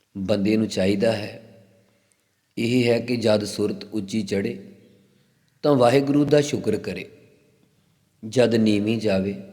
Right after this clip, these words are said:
ਤਾਂ ਇਹ ਆਪਣੇ ਆਪ ਨੂੰ ਲਾਹਨਤ ਪਾਵੇ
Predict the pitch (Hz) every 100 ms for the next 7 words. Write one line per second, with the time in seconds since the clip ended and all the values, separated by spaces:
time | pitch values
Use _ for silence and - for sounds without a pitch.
0 | - - _ _ _ _ _ 135 139 147
1 | 117 95 123 131 110 98 95 104 98 98
2 | 95 - 104 104 107 113 95 92 90 82